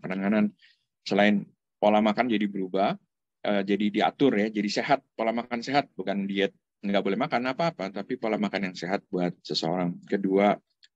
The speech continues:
nanti, eh, dikasih tips untuk olahraga, tapi olahraganya nggak segera hari itu juga dijalankan, karena kalau gulanya lagi tinggi dan masih lagi down, lagi ngedrop gitu, gulanya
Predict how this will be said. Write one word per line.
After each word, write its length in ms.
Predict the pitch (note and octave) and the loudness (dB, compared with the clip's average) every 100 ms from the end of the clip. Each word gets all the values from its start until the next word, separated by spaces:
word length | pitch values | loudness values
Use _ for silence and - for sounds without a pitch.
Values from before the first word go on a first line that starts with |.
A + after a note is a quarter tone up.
| - | -6
nanti, 320 | F2+ B2 A#2+ - - - _ - | 0 0 0 -4 -20 -20 _ -4
eh, 320 | F#2 F#2 F#2 | 0 2 2
dikasih 720 | F2+ G2+ F#2 - F#2+ F#2 F#2 - | 2 2 2 2 2 2 0 0
tips 240 | C3 - | 0 0
untuk 160 | G2+ F#2 | -2 0
olahraga, 480 | F#2+ F#2 - F#2+ C3+ | 2 0 -2 -4 -2
tapi 240 | A2 A#2 | -2 -4
olahraganya 480 | G2 G2 G2 G2 A2 C#3 | -4 -2 -2 -2 -4 -4
nggak 160 | A2 | -4
segera 320 | - G2 G#2+ A2 | -6 -4 0 0
hari 240 | G#2+ G#2 | 0 -4
itu 80 | G#2+ G2+ | -4 -4
juga 160 | G#2 | -4
dijalankan, 640 | G2+ G2 F#2+ C3 C3+ F#2+ F#2+ | -4 -2 -2 -2 -4 -6 -6
karena 320 | F#2 A2+ F#2 | -6 -6 -4
kalau 160 | G2+ | -2
gulanya 400 | G#2 G2 G2 F#2+ | -2 -2 -2 -2
lagi 160 | G#2 G2 | -2 -2
tinggi 400 | - E3+ C3 B2 | -4 -2 -2 -2
dan 160 | G#2 G#2 | -2 -2
masih 240 | G2+ G#2 | -2 -4
lagi 240 | G2 G2+ G2 _ | -2 -4 -6 _
down, 320 | G#2 G#2+ A2 B2 | 0 0 0 -4
lagi 160 | F#2+ G2 | -6 -4
ngedrop 400 | G2+ F#2+ G#2+ A2+ _ | -4 -4 -4 -4 _
gitu, 240 | G2+ A2+ E3+ - - _ | -6 -4 -4 -10 -20 _
gulanya 320 | G#2 G2+ A2 | 4 4 4